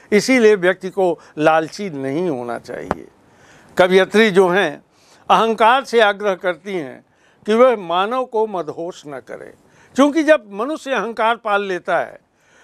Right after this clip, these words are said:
तो मदहोशी में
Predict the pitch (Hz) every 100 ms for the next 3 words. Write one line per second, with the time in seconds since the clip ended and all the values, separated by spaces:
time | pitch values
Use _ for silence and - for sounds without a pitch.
0 | _ - 254 302 320 320 294 _ _ _
1 | _ - 180 226 208 175 226 285 311 208
2 | 143